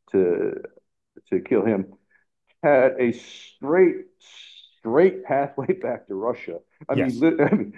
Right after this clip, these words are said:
Speaker 1: it literally, we, we finding it on the cushions of the seats of the, uh, uh, uh, uh, of, of, of the airliners used,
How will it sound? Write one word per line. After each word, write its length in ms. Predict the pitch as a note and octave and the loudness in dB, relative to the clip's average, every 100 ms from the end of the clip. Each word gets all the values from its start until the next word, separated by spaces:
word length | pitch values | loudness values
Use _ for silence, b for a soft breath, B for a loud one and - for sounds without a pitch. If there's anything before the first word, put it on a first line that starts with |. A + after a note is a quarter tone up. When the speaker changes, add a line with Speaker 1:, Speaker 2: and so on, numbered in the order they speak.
| - | 0
Speaker 1:
it 120 | F3+ | 2
literally, 480 | D#3+ E3 E3 D3 A#2 | 6 6 6 4 0
we, 200 | A#2 B2+ _ | -2 -6 _
we 140 | D3+ D3 | -10 -6
finding 380 | D#3 D#3 D3+ C3+ | -2 -2 -2 -4
it 100 | B2 | -6
on 100 | A#2 | -8
the 80 | |
cushions 460 | - E3 C#3+ A#2+ G#2 | -6 -6 -4 -8 -14
of 80 | G2 | -14
the 80 | F#2+ | -16
seats 500 | - B2+ C3 F#2+ F#2+ | -16 -12 -10 -12 -16
of 80 | F#2+ | -12
the, 640 | G2 B2 A2+ - B2 - B B | -10 -6 -4 0 -2 -2 B B
uh, 40 | A#2+ | 2
uh, 40 | |
uh, 0 | |
uh, 760 | - B2 A#2+ A#2+ A2+ A2+ A2 A#2 | 2 -2 -2 0 0 -2 -2 -4
of, 120 | G#2+ - | -6 -4
of, 200 | A2 G2+ - | -4 -4 -8
of 140 | G#2+ | -6
the 80 | A#2+ | 0
airliners 460 | C#3 B2 G2+ F#2+ F#2 | 0 0 -2 -6 -8
used, 340 | F#2+ F2 F2+ | -10 -12 -16